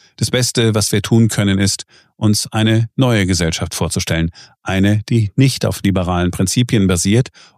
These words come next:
und hart daran zu arbeiten, sie zu verwirklichen. Der Westen kann in dieser Hinsicht auf eine starke Tradition zurückgreifen und zweifellos werden viele Menschen, insbesondere Jüngere, die für den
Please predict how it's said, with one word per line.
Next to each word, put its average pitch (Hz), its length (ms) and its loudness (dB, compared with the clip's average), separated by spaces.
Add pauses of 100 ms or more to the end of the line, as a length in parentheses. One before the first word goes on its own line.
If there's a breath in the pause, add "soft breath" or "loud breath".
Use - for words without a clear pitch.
(120 soft breath)
und 117 220 -2
hart - 400 -4
daran 123 160 0
zu 120 160 -2
arbeiten, 107 640 0
sie 101 140 0
zu 101 160 -2
verwirklichen. - 560 -2 (480)
Der - 100 -6
Westen 147 460 2
kann 92 180 -2
in 82 120 0
dieser 101 200 2
Hinsicht 95 380 0 (260 soft breath)
auf 113 140 -4
eine 120 160 2
starke 107 400 -2
Tradition 113 480 -2
zurückgreifen 95 720 -2
und - 300 -4
zweifellos 135 540 0
werden 113 220 0
viele 156 220 2
Menschen, 117 340 0 (300 loud breath)
insbesondere 117 600 0
Jüngere, 101 460 2 (320 loud breath)
die 90 160 -2
für 90 180 -2
den 80 300 -2